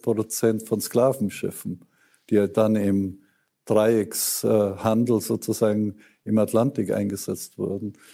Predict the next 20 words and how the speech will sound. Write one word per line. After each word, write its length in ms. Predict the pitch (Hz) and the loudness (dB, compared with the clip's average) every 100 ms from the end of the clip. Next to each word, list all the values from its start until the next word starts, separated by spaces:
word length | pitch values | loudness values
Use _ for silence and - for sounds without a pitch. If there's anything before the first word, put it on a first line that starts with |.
| - _ - | -20 _ -4
Und 140 | 107 | 2
damals 340 | 117 151 151 | 4 4 4
wurde 300 | 131 143 147 | 4 4 4
argumentiert 720 | 117 120 123 117 104 - 143 143 | 2 2 4 2 0 2 2 2
von 220 | 131 113 | 2 4
Liverpool 600 | 107 120 127 - 127 127 | 2 2 0 2 0 4
gegenüber 520 | 123 110 113 113 117 | 2 2 2 2 2
der 100 | 110 | 0
britischen 580 | 113 113 - - - 101 | 0 -2 -2 -6 -6 -6
Regierung, 800 | 101 - 104 101 107 139 147 - _ _ _ _ _ _ _ - | -6 -4 0 2 4 2 -2 -8 _ _ _ _ _ _ _ 2
dass 340 | 113 113 - | 2 2 2
man 540 | 131 120 117 120 - | 4 6 4 2 0
auf 220 | 120 104 117 | -2 0 4
jeden 260 | 131 143 | 4 4
Fall 300 | - 120 113 | 2 2 4
an 120 | 113 | 2
der 80 | 110 | 2
Sklaverei 600 | 104 - 107 104 101 98 | 0 2 2 4 2 0
festhalten 800 | - 139 - - 101 98 - 98 | 0 0 0 0 0 0 -2 -2
muss, 460 | 98 135 - - | 0 -2 -4 -8